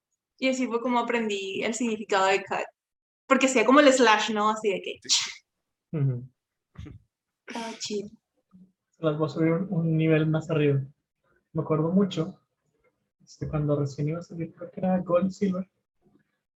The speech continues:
Speaker 4: Este, ya ven que antes tardaban un buen entre que salían en Japón y salían acá.
Speaker 1: Ujú.
Speaker 4: Este, entonces,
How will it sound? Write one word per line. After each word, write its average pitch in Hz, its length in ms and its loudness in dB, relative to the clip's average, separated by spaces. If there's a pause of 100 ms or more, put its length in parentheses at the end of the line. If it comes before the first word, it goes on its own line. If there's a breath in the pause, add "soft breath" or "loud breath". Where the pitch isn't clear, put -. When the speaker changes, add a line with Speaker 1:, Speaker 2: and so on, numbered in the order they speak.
Speaker 4:
Este, 156 400 -8
ya 170 100 6
ven 165 120 6
que 196 160 8
antes 180 300 6
tardaban 160 380 6
un 165 140 0
buen 156 380 0
entre 139 360 -4
que 135 80 -6
salían 131 300 4
en 147 80 0
Japón 143 260 2
y 135 40 2
salían 131 220 2
acá. 131 160 -4 (920)
Speaker 1:
Ujú. 277 420 2
Speaker 4:
Este, - 580 -6
entonces, 185 800 2